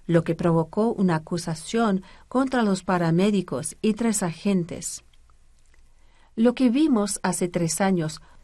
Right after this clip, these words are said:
puso de relieve la profesión policial", dijo el criminólogo de la Universidad de Miami, Alex Piquero, y agregó que el caso McLean tiene el potencial eso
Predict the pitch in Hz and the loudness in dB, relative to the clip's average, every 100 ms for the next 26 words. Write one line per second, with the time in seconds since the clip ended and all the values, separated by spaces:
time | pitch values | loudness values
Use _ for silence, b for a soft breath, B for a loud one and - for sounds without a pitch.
0 | b b b - 226 214 254 254 208 175 | b b b -2 0 0 -2 0 0 0
1 | 151 151 160 185 208 196 170 170 B 220 | 0 -2 0 2 2 2 0 -2 B -4
2 | 220 254 240 247 - - 277 277 226 175 | -2 -2 -2 -4 -4 -4 -4 -2 -2 -2
3 | 160 - 220 202 165 139 - _ 175 196 | -4 -4 -2 0 -2 -6 -16 _ -2 -2
4 | 196 170 156 156 175 175 170 165 175 202 | 2 0 0 -2 -2 0 2 2 4 4
5 | 180 170 170 202 185 180 175 185 208 208 | 2 0 -4 -4 0 2 2 2 2 2
6 | 190 - 185 180 175 165 165 180 220 180 | -2 -2 -2 0 0 0 2 2 2 0
7 | 175 B B B 220 233 247 - 208 - | -2 B B B 0 2 0 -4 -6 -2
8 | 196 185 156 - b b b b b 226 | -2 -2 -6 -16 b b b b b 4
9 | 240 233 233 226 247 277 - 208 185 - | 4 6 2 2 0 -2 0 0 0 0
10 | 196 196 180 175 - 233 202 180 b b | -2 0 -2 -4 -4 -2 0 -2 b b
11 | b b b b b b - 247 247 247 | b b b b b b -4 2 4 4
12 | 285 202 175 180 180 185 175 - 240 226 | 2 0 0 0 0 0 0 0 -2 0
13 | 185 180 - 196 190 190 170 | 0 -2 0 2 2 -2 -4